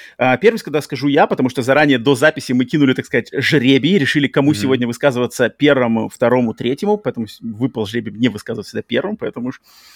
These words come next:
Speaker 1: э, оглашу я, что у меня, значит, серия God of War. Серию God of War я играл почти во все игры. То есть, э, и, и про-, прошел я все игры этой серии, включая даже спин-оффы на PlayStation Portable.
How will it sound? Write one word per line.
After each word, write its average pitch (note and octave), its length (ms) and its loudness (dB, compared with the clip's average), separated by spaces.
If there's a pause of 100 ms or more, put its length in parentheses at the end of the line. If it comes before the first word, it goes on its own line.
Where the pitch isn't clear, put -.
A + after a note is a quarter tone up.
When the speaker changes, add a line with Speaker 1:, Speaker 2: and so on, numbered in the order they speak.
(400)
Speaker 1:
э, A#2+ 500 2 (340)
оглашу C3 500 -4
я, D#3+ 180 2
что D3 320 0
у C3 80 -4
меня, B2 240 0
значит, A2+ 260 -12
серия A2+ 260 -4
God G#2+ 160 -2
of - 100 -8
War. G#2+ 120 -8
Серию F3 280 0
God D#3 160 2
of C#3+ 160 -2
War G#3 180 2
я C3+ 240 0
играл C3 420 0 (380)
почти - 300 -6
во B2+ 100 2
все D3+ 280 -2
игры. B2+ 560 -4 (340)
То C#3+ 60 -4
есть, - 140 -4
э, G2+ 120 -6
и, D3 160 -8
и D3+ 200 -6
про-, - 280 -4
прошел A3 400 0
я F3 100 2
все - 340 -2
игры A#2 340 -4
этой G2 220 -6
серии, D#3 300 -2
включая B2 420 -2
даже G#2+ 200 -2
спин-оффы A#2 500 -4
на G2+ 140 -6
PlayStation G#2+ 500 -12
Portable. D#3+ 460 0